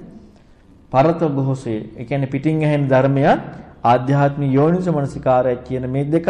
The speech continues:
කරුණු දෙක හේතු කරගෙන කියනවා. මොකක් ඇති වෙන්නේද? සම්මා දිට්ඨිය. සම්මා දිට්ඨියෙන් තොර සම්මා සතියක් කතා කරන්න පුළුවන්ද? එහෙනම් සම්මා දිට්ඨිය ඇති වෙච්ච තැනනේ සම්මා සතිය.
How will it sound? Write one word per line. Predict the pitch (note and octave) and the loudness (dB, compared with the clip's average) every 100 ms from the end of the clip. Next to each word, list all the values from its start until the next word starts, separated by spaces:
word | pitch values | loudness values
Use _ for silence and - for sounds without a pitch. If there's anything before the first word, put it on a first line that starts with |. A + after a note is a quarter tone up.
| F3+ F#3 | 2 2
කරුණු | D3+ C#3+ C3+ | 0 0 0
දෙක | C3 C#3+ F#3 F#3+ - - - - - | 0 2 2 0 -4 -18 -20 -20 -12
හේතු | - D#3+ F#3 A3 | 2 4 4 2
කරගෙන | G#3 G#3 F#3+ F3+ F3 D#3+ | 4 4 4 4 4 2
කියනවා. | C#3+ C#3 C3+ | 0 0 0
මොකක් | C#3+ D3 C#3+ | 2 2 2
ඇති | D3 D3 | 0 2
වෙන්නේද? | D3+ D3+ D#3 - - - - - - - - - - - - - - - - - - - | 2 2 0 -2 -8 -16 -20 -20 -20 -20 -20 -20 -20 -20 -20 -20 -20 -20 -20 -20 -20 -18
සම්මා | - B2 A#2 A2+ G#2+ G#2 G#2 G2+ | -6 -4 -2 -4 -4 -4 -6 -8
දිට්ඨිය. | G#2 G#2 - G2+ - G1+ - - - - - - - - - | -12 -14 -16 -16 -16 -16 -18 -20 -20 -20 -20 -20 -20 -20 -16
සම්මා | - D3+ F3 A3+ B3 A3 | 0 2 4 4 6 6
දිට්ඨියෙන් | D#3 E3+ E3+ - A3 G#3+ G3+ | 6 4 2 -2 0 0 0
තොර | G#3 F#3 F#3 | 0 0 0
සම්මා | F3 D#3 D#3+ D#3+ | 0 0 0 -2
සතියක් | D#3 C#3 D3+ D3+ | -2 -4 -4 -4
කතා | C#3 C3+ | -4 -4
කරන්න | B2+ A#2+ | -4 -6
පුළුවන්ද? | A#2 A2+ A2 A2 F3 - - - - - - - - - - - - _ - - _ _ _ _ _ - | -6 -4 -4 -6 -8 -12 -20 -20 -20 -20 -20 -20 -20 -20 -20 -20 -20 _ -20 -20 _ _ _ _ _ -4
එහෙනම් | C3+ C3+ | 0 0
සම්මා | B2+ C3 C#3+ D3 | 0 2 4 6
දිට්ඨිය | D#3 D#3+ D#3 | 4 4 2
ඇති | C3+ D#3 | 4 4
වෙච්ච | E3 E3+ | 4 2
තැනනේ | D#3+ D#3 F3+ | -2 0 0
සම්මා | G3 E3+ F3+ F3+ | 0 0 0 -2
සතිය. | F3+ G#3 | -4 -4